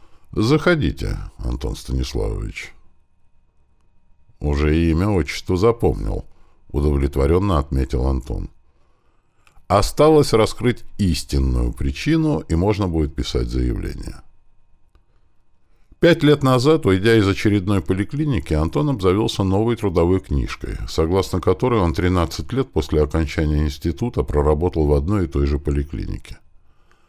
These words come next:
Если бы не эта предосторожность, то сейчас его трудовая уже стала бы двухтомником.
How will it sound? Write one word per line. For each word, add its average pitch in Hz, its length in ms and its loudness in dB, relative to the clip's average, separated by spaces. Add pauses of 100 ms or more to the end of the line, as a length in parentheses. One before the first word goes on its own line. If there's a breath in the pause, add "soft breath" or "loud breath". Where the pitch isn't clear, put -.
(480)
Если 117 440 4
бы 104 160 2
не 110 120 4
эта 101 240 2
предосторожность, 98 1000 0
то 71 80 -2
сейчас 147 480 0
его 71 200 2
трудовая 67 560 2
уже 67 220 0
стала 101 340 0
бы 95 120 -2
двухтомником. 55 920 -4